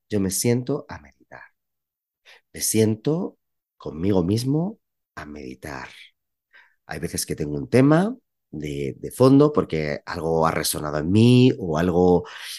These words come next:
eh, me he despertado con una sensación que quiero profundizar. Hay veces que simplemente me siento. Me siento y dejo que los pensamientos empiecen a aparecer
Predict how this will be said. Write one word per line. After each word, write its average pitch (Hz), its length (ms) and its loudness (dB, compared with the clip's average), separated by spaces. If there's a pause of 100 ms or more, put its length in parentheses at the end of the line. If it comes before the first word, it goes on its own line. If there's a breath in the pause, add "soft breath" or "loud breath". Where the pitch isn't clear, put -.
(120 loud breath)
eh, - 140 -8
me 90 80 0
he - 20 2
despertado 92 580 -2
con 82 160 -2
una 82 120 -2
sensación 123 760 4
que 101 140 0
quiero 92 240 0
profundizar. 101 760 -2 (300 loud breath)
Hay 95 140 0
veces 92 260 -2
que 90 80 -4
simplemente 95 580 -6
me 98 160 -8
siento. 73 580 -6 (440)
Me 82 140 -16
siento 127 680 0 (300 loud breath)
y 85 100 -4
dejo 85 240 -2
que - 100 -2
los 73 120 -4
pensamientos 95 760 -2
empiecen 85 380 -8
a 82 40 -10
aparecer 120 640 0